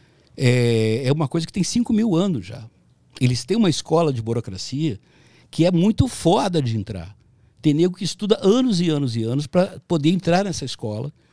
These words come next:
de, de burocracia, que você tem que ter um, uma formação filha da puta de filosofia, de história, de, de matemática, e o cacete, tem um exame anual,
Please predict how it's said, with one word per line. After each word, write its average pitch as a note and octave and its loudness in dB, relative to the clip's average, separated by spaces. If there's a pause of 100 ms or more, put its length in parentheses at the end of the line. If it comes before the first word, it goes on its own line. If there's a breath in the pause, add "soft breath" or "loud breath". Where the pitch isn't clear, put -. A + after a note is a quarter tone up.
(400 soft breath)
de, F#2 0
de G2+ -2
burocracia, A#2+ 2
que - -6
você D#3 -8
tem D3+ -8
que - -14
ter - -2
um, G3+ -4 (400 soft breath)
uma D#3 4
formação F3 -4
filha F#3+ -8
da E3+ -6
puta E3+ -2
de B2 -2
filosofia, A#2 -10
de G#2+ -8
história, G#2+ -12
de, G#2 -16 (500 loud breath)
de B2 0
matemática, A2+ -4
e G2+ -6
o F#2+ -8
cacete, A#2+ -6
tem D3 0
um D3 0
exame B2 -4
anual, A2 -6